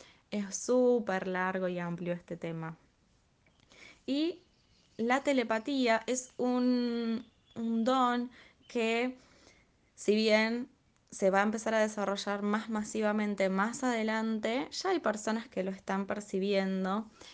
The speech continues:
y están sintiendo cuando están muy conectadas frecuencialmente con otras personas. Pienso, ¿no?, en el otro y puedo literalmente como,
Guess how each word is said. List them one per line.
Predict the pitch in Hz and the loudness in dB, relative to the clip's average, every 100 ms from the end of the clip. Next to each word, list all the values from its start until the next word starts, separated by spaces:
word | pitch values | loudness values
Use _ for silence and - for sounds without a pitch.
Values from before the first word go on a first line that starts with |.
| - | -12
y | 208 | -10
están | 196 - 202 | -6 -2 -2
sintiendo | 208 208 202 202 202 208 214 | -2 -4 -4 -2 -2 -2 -2
cuando | 220 214 | -2 -4
están | 214 247 | -2 0
muy | 254 254 | 2 2
conectadas | 254 247 214 - 214 208 214 220 220 | 0 -4 -4 -2 0 2 0 -2 -6
frecuencialmente | - 190 185 185 202 190 190 190 196 | -6 -2 -2 -4 -4 -2 -2 -4 -6
con | 180 | -6
otras | 175 175 196 | -6 -8 -12
personas. | - 190 - 226 233 196 175 190 - - - - _ _ _ - | -8 -8 -2 0 2 0 -4 -8 -14 -20 -20 -20 _ _ _ 0
Pienso, | 233 233 240 240 233 240 254 254 - _ _ - | 4 4 2 0 2 2 2 -2 -12 _ _ -4
¿no?, | 202 208 233 262 | 0 2 0 0
en | 202 196 | -2 0
el | 190 | 2
otro | 208 233 233 247 254 269 - | 4 2 2 2 4 2 0
y | 185 185 180 | -4 -4 -6
puedo | - 214 233 233 | -2 0 2 0
literalmente | 214 202 190 196 214 208 220 226 | 0 0 0 0 0 0 -2 -4
como, | 214 196 185 180 175 175 | -2 -2 -2 -4 -4 -6